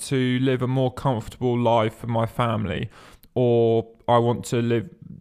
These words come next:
live in some beautiful countryside." And that's a very superficial reason why. It's a very sort of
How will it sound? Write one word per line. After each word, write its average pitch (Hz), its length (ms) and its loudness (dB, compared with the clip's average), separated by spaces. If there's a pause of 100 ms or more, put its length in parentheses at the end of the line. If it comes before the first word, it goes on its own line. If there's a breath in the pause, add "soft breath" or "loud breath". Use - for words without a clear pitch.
live 120 280 0
in 117 100 0
some 117 220 -4
beautiful 113 420 -6
countryside." 76 800 -6 (1120)
And 135 200 0
that's 175 360 2
a 143 280 2
very 131 800 2 (560 loud breath)
superficial 151 1000 0
reason 120 480 2
why. 113 320 4
It's 107 200 -2
a 123 60 -2
very 127 680 2
sort 82 320 -6
of - 60 -20